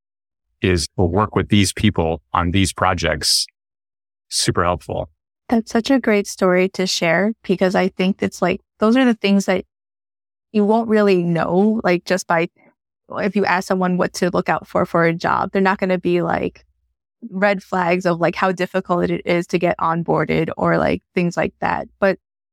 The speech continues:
Speaker 2: and I think also those are very specific to a person, like, those gut reaction
Speaker 1: Right.
Speaker 2: about, like, what you're cool with and what you're not cool with. And I love that
Speaker 1: Yeah.
Speaker 2: it's just, like, those little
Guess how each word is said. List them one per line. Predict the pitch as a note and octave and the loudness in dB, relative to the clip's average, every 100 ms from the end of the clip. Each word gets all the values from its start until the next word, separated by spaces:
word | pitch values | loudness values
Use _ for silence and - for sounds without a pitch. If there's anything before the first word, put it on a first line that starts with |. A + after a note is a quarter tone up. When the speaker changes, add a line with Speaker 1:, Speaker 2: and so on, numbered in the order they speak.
| - | -4
Speaker 2:
and | G3+ - | -4 0
I | G#3 | -2
think | A#3+ A#3+ _ | 0 -2 _
also | - G3+ A3 F#3 | 0 0 2 2
those | F#3 F#3+ | 2 0
are | |
very | F3+ F3 F3+ G3+ | 2 2 2 -2
specific | - F#3 - F3+ E3+ - | -4 -6 -4 -2 -2 -2
to | - | -6
a | - | -4
person, | - F3 - - | -2 -2 -2 -4
like, | F3+ - | -4 -2
those | E3 | -6
gut | - E3+ - | -2 -4 0
reaction | E3 D3+ D#3 - A3+ A#3 B3+ | 0 0 -4 -2 0 2 0
Speaker 1:
Right. | - - | -4 -6
Speaker 2:
about, | F3 E3 D#3+ | -2 0 0
like, | E3 E3 | 0 0
what | F#3 F3 F3+ F#3 - | -2 2 2 2 -2
you're | G3 F3+ F3+ F3 E3 - | 0 2 2 2 0 -2
cool | - F#3+ A3+ | -2 0 2
with | C4 | 0
and | A#3+ A3 | 0 2
what | F3+ | 2
you're | F3+ E3+ | 2 2
not | E3 E3+ - | 2 0 0
cool | A#3+ | 2
with. | C#4 - - - | 0 -2 -16 -4
And | B3+ | 2
I | B3 | 2
love | A#3 B3 C4 | 2 0 2
that | - | 2
Speaker 1:
Yeah. | F3 | 2
Speaker 2:
it's | |
just, | B3+ A#3+ A#3+ | -2 -4 -4
like, | A3+ | 0
those | A3 G3+ | 0 2
little | G#3 G3 G3+ G3 | 2 2 2 0